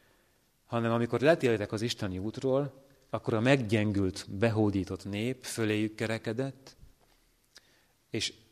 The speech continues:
a föléjük kerekedés következtében a zsidóság veszi át az ott élőknek a szokásait, az ott élőknek a vallását, az ott élőknek a hitbeli gondolkodását.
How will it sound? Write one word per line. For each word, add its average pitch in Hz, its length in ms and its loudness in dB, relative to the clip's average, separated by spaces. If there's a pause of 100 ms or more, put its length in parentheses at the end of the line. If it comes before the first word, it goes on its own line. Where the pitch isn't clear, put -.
(280)
a - 80 -8
föléjük 110 380 4
kerekedés 101 520 0
következtében 113 760 -2
a 107 60 0
zsidóság 98 600 -2
veszi 98 340 -2
át 90 420 -12 (1800)
az 104 160 -2
ott 107 200 -4
élőknek 101 380 0
a 92 60 -10
szokásait, 107 1000 -2 (500)
az 101 140 -2
ott 110 180 -2
élőknek 101 400 4
a - 180 -6 (360)
vallását, 98 960 0 (380)
az 104 140 -10
ott 110 200 -10
élőknek 95 400 -6
a 95 40 -8
hitbeli 92 400 -4
gondolkodását. 92 1040 -8